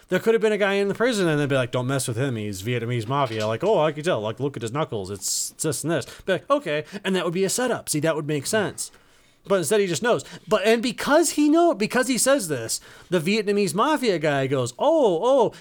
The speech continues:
He's like, "Well, yeah, your lawyer needs to look at this." It's like, "You could talk to my lawyer," and he gives him M. Emmett Walsh's name.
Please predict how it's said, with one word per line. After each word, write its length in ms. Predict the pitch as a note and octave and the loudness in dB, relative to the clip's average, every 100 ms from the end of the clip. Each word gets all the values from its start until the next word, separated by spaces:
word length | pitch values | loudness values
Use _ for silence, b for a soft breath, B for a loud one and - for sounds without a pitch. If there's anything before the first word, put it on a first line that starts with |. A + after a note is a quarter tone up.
| B | B
He's 100 | E3 | -2
like, 100 | C3+ | 0
"Well, 160 | D#3 | 2
yeah, 80 | G3 | 2
your 180 | F#3 F#3+ | 2 2
lawyer 460 | G3 B3 B3 F#3 D#3 | 2 2 2 0 0
needs 220 | E3 C#3 | -2 0
to 40 | |
look 160 | F3+ F#3 | 0 0
at 80 | D#3 | -2
this." 240 | B2 A2 | -2 -2
It's 60 | - | -2
like, 140 | D3+ | -2
"You 80 | G3 | -2
could 220 | A3+ F3+ | -4 -4
talk 180 | F3+ E3+ | -2 -2
to 60 | - | -2
my 220 | D3 B3+ | -2 0
lawyer," 340 | A3 C3+ C3+ C#3+ | 2 2 0 0
and 80 | C#3+ | 0
he 60 | |
gives 200 | C3 B2+ | 0 -2
him 120 | C3+ C3 | -2 -4
M. 120 | C3 | -4
Emmett 220 | B2 D#3 | -2 -2
Walsh's 560 | G#3+ C4+ - D#3 G#2+ - | 0 0 0 -2 -4 -4
name. 320 | B2 G2+ F2 | -4 -4 -8